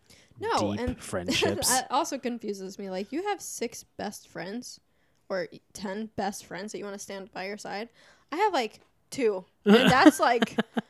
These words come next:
Speaker 2: A full-time job.
Speaker 1: a full-time job, just keeping up, you know, with making sure that I'm asking them how they're doing. And not that I feel forced to, that I want to genuinely keep in contact with them.
Speaker 2: And we're also not telling you how many bridesmaids and groomsmen to have. Hey, you can have as many as you
Speaker 1: Yeah,
Speaker 2: want.
Speaker 1: you
Speaker 2: Do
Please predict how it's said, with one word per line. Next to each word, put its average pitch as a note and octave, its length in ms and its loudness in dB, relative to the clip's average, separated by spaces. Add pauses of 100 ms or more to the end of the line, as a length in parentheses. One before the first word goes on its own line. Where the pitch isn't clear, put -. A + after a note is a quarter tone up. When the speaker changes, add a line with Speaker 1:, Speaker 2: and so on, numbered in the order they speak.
(200)
Speaker 2:
A C#3+ 80 2
full-time D#3+ 460 8
job. C#3+ 260 4
Speaker 1:
a E3+ 80 6
full-time D4+ 460 4
job, A#3 400 2
just B3 200 -8
keeping C#4 320 -4
up, A3 260 -4
you A#3 160 -6
know, G#3 120 -4
with G#3 300 -8 (260)
making A3+ 340 -6
sure G#3 220 -4
that G#3+ 140 -8
I'm G3 260 -8
asking G#3+ 320 -8
them A3 140 -8
how A3+ 100 -6
they're G#3 120 -6
doing. A3 540 -6
And F#3 160 -12 (200)
not D4 220 -2
that C#4+ 100 2
I A3 100 0
feel F#3+ 160 -8
forced A#3 420 -6
to, G3 100 -6
that F#3+ 120 -6
I G3 120 -4
want G#3 280 -6
to G3+ 80 -18
genuinely G3 480 -12
keep G3 160 -8
in - 100 -14
contact G#3+ 440 -12
with - 140 -16
them. - 80 -8
Speaker 2:
And D3 80 0
we're D3 80 6
also C3 220 0
not G2 180 -6
telling G2 280 -6
you F#2+ 140 -6
how G2+ 180 -8
many F2+ 180 -12
bridesmaids F2 440 -10
and E2+ 100 -16
groomsmen E2+ 340 -16
to F#2 40 -10
have. F2 200 -8
Hey, - 120 -12
you D#3 100 -4
can F3+ 100 2
have E3+ 100 2
as D3+ 100 0
many D3+ 140 -2
as C3+ 100 -2
you C#3 100 4
Speaker 1:
Yeah, F#3+ 180 4
Speaker 2:
want. - 120 -10
Speaker 1:
you C4+ 260 -6
Speaker 2:
Do B2+ 100 -2